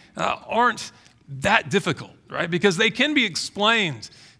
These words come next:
uh, in terms of audience, different audience, different purpose, uh, different literary structure, as we'll mention some of that here in a moment. Um,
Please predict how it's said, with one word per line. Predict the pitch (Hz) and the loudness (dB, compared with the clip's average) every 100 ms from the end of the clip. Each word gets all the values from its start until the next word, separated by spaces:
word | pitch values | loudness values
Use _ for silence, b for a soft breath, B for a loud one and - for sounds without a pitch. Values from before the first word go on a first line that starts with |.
| - | -6
uh, | 156 147 | -2 -2
in | 175 | -2
terms | 165 220 208 | -2 0 0
of | 143 147 | -2 0
audience, | 143 180 190 190 180 | 2 2 0 -4 -6
different | - 170 147 | -8 -4 0
audience, | 151 175 180 151 | 0 0 -4 -4
different | 165 180 | -6 -6
purpose, | - - 175 185 185 - - B B B | -6 -2 0 2 0 0 -8 B B B
uh, | 117 | -10
different | 113 170 143 | -4 -2 0
literary | 170 180 175 | 2 4 2
structure, | 156 - 151 160 - 180 | -2 -2 -4 -4 -4 -4
as | 151 123 | -4 -4
we'll | 139 131 B B | -6 -6 B B
mention | 165 165 151 | -2 0 -2
some | - | -2
of | 156 | -2
that | 143 131 | -2 -2
here | 143 143 | -2 -4
in | 127 | -4
a | |
moment. | 117 110 113 190 - b b b b | -6 -6 -6 -8 -12 b b b b
Um, | 147 135 | -18 -18